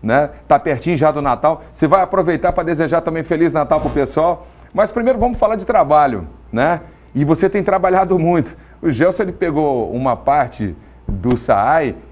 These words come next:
que, que, assim, foi difícil, né? Porque ele pegou uma época muito complicada com essa,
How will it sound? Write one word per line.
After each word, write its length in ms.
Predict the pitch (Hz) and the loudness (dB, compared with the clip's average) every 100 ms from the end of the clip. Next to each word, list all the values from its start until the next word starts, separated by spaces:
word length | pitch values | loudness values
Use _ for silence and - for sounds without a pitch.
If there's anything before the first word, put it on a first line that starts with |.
| - - | -20 -4
que, 300 | 139 143 123 | 0 0 -2
que, 420 | 135 139 131 123 107 | 0 2 2 0 0
assim, 720 | 117 - 131 117 104 95 87 - - - - - | -2 -2 -4 -2 -4 -4 -6 -10 -20 -20 -20 -20
foi 160 | - 208 | -4 -2
difícil, 760 | 208 247 - 233 - - 85 80 92 | -2 -4 -2 -2 -2 -6 -10 -10 -4
né? 240 | 131 175 | -4 -4
Porque 160 | - 170 | -8 -8
ele 80 | |
pegou 240 | 175 170 190 | -6 -4 -2
uma 80 | 160 | -2
época 280 | 185 - 175 | -2 -4 -6
muito 340 | 170 233 240 | -4 -6 -6
complicada 520 | 254 - - 156 160 | -8 -8 -4 -2 -4
com 140 | 160 165 | -6 -8
essa, 380 | 165 190 175 | -4 -4 -4